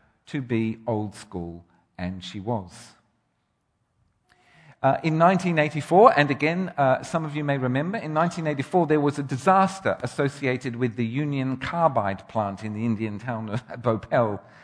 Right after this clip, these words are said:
and about two thousand five hundred people died, and vast numbers of people were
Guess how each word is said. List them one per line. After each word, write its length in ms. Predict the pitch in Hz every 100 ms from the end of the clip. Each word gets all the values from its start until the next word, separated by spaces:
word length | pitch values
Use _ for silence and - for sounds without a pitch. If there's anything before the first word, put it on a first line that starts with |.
| - -
and 220 | 120 117
about 320 | 107 127 123
two 160 | - 143
thousand 400 | 139 131 127 123
five 240 | 131 123
hundred 260 | 120 113 104
people 240 | 120 117
died, 500 | 110 147 147 110 98 - -
and 160 | 127
vast 320 | 117 143 175 -
numbers 280 | 135 113
of 80 | 117
people 240 | 117 110 110
were 180 | 107